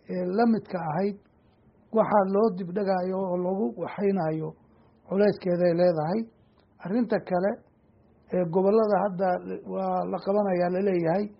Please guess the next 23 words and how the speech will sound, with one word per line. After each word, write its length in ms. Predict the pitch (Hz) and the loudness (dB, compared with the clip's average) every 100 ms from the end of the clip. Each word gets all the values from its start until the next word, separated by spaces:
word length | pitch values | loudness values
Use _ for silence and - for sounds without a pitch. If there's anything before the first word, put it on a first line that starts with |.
| _ _ _ _ | _ _ _ _
weli 380 | 185 180 208 240 240 - _ | -4 2 4 2 0 -6 _
ma 200 | 190 226 | -2 -2
cadda, 420 | - 180 156 196 202 - _ | 0 -2 0 0 0 -4 _
xilli 400 | - 233 233 202 | -6 0 4 4
loo 200 | 196 202 | 4 4
qabtayna 480 | 202 190 - 190 170 | 2 -6 -4 -6 -4
ma 180 | 165 202 | -4 -4
cadda. 340 | - 190 190 220 226 _ _ _ _ _ _ - | -4 -4 -2 -4 -8 _ _ _ _ _ _ -6
Eh, 460 | 190 196 196 196 214 | 0 2 2 2 0
un 200 | 214 196 | -2 -2
hadal 360 | 170 220 220 180 | 0 2 2 2
ruumis 360 | 226 214 190 | 2 2 0
oo 140 | - 185 | -4 -6
isdaba 360 | - 185 202 | -6 -4 0
wareegayo 520 | 226 202 214 196 185 180 | 4 4 4 2 2 0
waayina, 440 | 180 180 208 185 160 - _ _ _ - | -2 -2 -2 -4 -8 -16 _ _ _ 2
wax 200 | 214 - | 2 2
cad 240 | - 214 202 - | 0 0 0 -4
oo 180 | 196 | -4
go'an 420 | 175 170 196 226 214 226 _ | -2 -2 -2 -2 -2 -6 _
oo 160 | 196 | -6
lagu 220 | 190 196 240 | -2 -2 -2
dhawaaqay 600 | 214 196 190 180 202 | 0 2 2 0 -4